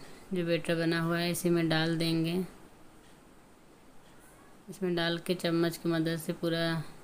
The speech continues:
थाली में अच्छे से फैला लेंगे, एकदम कहीं भी मोटा ना रह जाए। एक size का कर लेंगे इसको।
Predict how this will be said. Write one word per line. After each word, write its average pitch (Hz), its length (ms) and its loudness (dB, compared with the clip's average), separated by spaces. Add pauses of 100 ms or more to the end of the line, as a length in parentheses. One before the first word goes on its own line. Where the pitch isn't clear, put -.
(120)
थाली 160 260 0
में 160 120 0
अच्छे 165 200 -8
से 170 160 0
फैला 160 400 -2
लेंगे, 165 440 -2
एकदम 165 360 -2 (760)
कहीं 180 240 2
भी 175 100 6
मोटा 170 460 2
ना 170 180 2
रह 165 200 0
जाए। 165 460 0 (540)
एक 170 140 -8
size 160 360 -2
का 170 100 -4
कर 165 180 -2
लेंगे 165 440 2
इसको। 165 320 -4